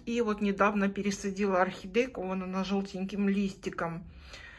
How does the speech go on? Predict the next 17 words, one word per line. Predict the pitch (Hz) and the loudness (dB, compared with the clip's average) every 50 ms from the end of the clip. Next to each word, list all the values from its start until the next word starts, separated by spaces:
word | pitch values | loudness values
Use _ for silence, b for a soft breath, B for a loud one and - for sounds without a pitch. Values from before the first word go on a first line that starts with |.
| B B B B B B B B B B B B B B - - - - | B B B B B B B B B B B B B B -20 -20 -16 -8
И, | - 226 254 285 302 320 320 | -4 2 6 6 8 6 6
получается, | 311 277 269 254 247 - - - 247 247 240 233 214 - - 233 214 - | 4 2 2 2 2 0 2 4 6 8 6 6 4 2 4 6 6 6
орхидейка | - 214 208 208 - - 226 196 202 254 294 294 294 - 240 233 | 8 6 4 2 0 0 0 2 4 6 6 6 6 6 6 6
тоже, | 233 247 233 220 208 202 196 202 185 180 180 | 6 6 4 4 6 6 6 6 6 6 4
уценочка, | 190 214 208 - 254 269 277 285 269 254 - - - - 214 202 196 196 B B B B B B B B B B B | 2 -4 -2 4 6 6 8 6 6 4 2 0 2 4 4 4 4 2 B B B B B B B B B B B
от | 202 190 - - | -4 -4 -2 -2
которой | 208 208 202 240 247 254 247 240 226 214 214 208 214 - | -2 0 4 6 6 8 8 8 8 6 4 2 -2 -4
я | 208 190 175 185 220 220 214 214 202 202 196 185 B B B B B | -6 -4 -2 2 6 6 8 8 6 4 2 -2 B B B B B
детку | - 175 185 208 226 208 196 - - - 196 180 | -10 -4 0 4 4 4 4 2 0 0 0 2
отсаживала, | - 185 190 - - - 214 202 185 196 208 226 247 262 285 277 - | 2 2 0 2 4 6 8 8 8 6 6 4 4 4 4 4 2
пересаживала | - - 208 196 196 190 - - 196 180 185 185 190 220 240 240 262 262 269 262 247 - - | 2 0 0 0 0 0 0 2 4 4 6 4 4 2 2 2 4 4 4 2 2 0 -2
и | - 220 | 0 2
отправляла | 220 202 214 - - 190 202 196 190 202 214 226 240 233 220 220 214 214 214 B B B B B B B B | 2 2 0 0 2 4 4 4 4 4 4 4 4 4 4 2 2 2 0 B B B B B B B B
эту | B - 214 214 220 196 180 | B 0 2 2 4 2 2
детку | 170 180 208 233 233 233 - - - 202 202 196 | 2 4 6 6 6 6 4 -2 0 2 2 2
для | 190 180 190 208 208 196 | 2 2 4 4 4 4
Ирины. | - - 214 208 101 101 92 160 151 151 156 - | 4 2 2 2 4 4 2 2 0 -2 -4 -6